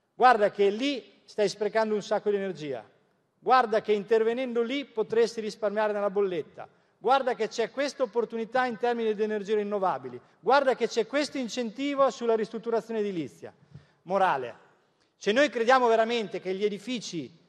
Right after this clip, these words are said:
possono essere nodi della nuova rete energetica, dobbiamo innanzitutto rendere consapevoli i cittadini italiani di che cos'è la propria abitazione, di quanto consuma energeticamente la, la propria abitazione, e dobbiamo invitarli,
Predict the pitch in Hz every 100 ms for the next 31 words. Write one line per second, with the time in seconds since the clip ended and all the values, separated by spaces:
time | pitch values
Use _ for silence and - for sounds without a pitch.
0 | _ - 240 220 220 240 - 196 185 233
1 | 254 190 180 180 214 214 202 220 196 185
2 | 175 151 156 156 165 208 196 190 170 185
3 | 202 190 214 190 175 185 160 180 214 196
4 | 156 131 - 175 185 175 190 226 175 170
5 | 165 196 220 220 190 _ _ 156 208 -
6 | 196 208 190 226 269 208 170 151 160 151
7 | 147 147 139 - 160 151 185 190 - _
8 | _ _ 165 202 - 285 277 247 214 220
9 | 196 294 254 196 156 165 165 175 185 190
10 | 175 160 170 165 180 165 156 151 165 -
11 | 156 147 160 185 202 208 240 208 196 202
12 | 247 254 262 262 262